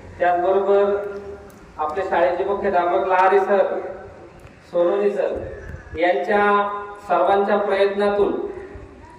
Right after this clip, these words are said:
आज आपल्याला या ठिकाणी वया वाटपाच्या निमित्ताने भेटता आलं, हे आमचा आम्ही भाग्य समजतो. कारण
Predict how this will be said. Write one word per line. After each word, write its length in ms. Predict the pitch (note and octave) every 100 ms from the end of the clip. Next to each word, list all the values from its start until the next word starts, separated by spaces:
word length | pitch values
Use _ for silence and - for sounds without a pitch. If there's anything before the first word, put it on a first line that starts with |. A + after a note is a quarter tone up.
| - -
आज 180 | E3 F3+
आपल्याला 720 | F#3 G3 F#3+ G3 G3 G3+ G3+
या 100 | F#3
ठिकाणी 320 | F#3+ G3+ G3 G3
वया 240 | F3+ F#3+ F#3+
वाटपाच्या 540 | G3+ F3+ G3 F#3 F#3+
निमित्ताने 480 | F#3 F#3+ G3 F#3+ E3+ - - - - - - - - - - - - - B2
भेटता 360 | C#3+ D#3 - F#3+
आलं, 380 | G3 G#3 G#3 G#3 G3+ - - - - - - - -
हे 100 | E3+
आमचा 340 | F3+ F#3 G3+ G3
आम्ही 580 | F#3+ F#3+ F#3+ F#3+ G3 F#3 F3+ - -
भाग्य 320 | D#3 E3+ G3+
समजतो. 460 | G3+ F3+ F3+ F3+ F3+
कारण 400 | F#3+ G#3 G#3